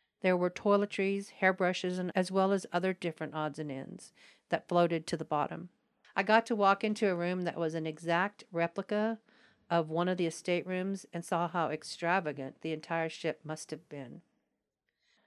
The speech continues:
The pictures and displays at the exhibit showed an eerie example of life on the ship.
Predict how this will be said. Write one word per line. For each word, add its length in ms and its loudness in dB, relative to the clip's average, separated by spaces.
The 80 -2
pictures 560 0
and 160 -2
displays 640 -2
at 160 0
the 140 0
exhibit 580 -2
showed 300 2
an 220 0
eerie 320 4
example 580 -2
of 140 -6
life 400 2
on 240 -2
the 80 -4
ship. 540 -4